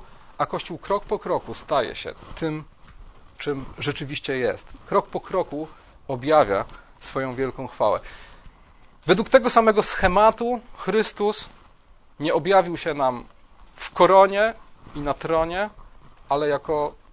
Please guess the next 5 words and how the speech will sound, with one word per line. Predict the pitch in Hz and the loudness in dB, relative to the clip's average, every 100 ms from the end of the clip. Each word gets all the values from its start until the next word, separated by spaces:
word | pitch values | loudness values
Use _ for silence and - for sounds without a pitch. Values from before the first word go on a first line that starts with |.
| - - - - | -20 -20 -20 -12
dzieciątko | 135 - 175 165 - 160 147 - - | -10 -4 -4 -4 -4 -4 -4 -12 -18
w | 131 | -12
żłóbku. | 127 143 123 - 139 - _ _ _ - - _ _ _ - - _ - | -8 -8 -10 -16 -20 -20 _ _ _ -20 -20 _ _ _ -20 -20 _ -16
I | - | 0
teraz | 202 202 - | 4 6 4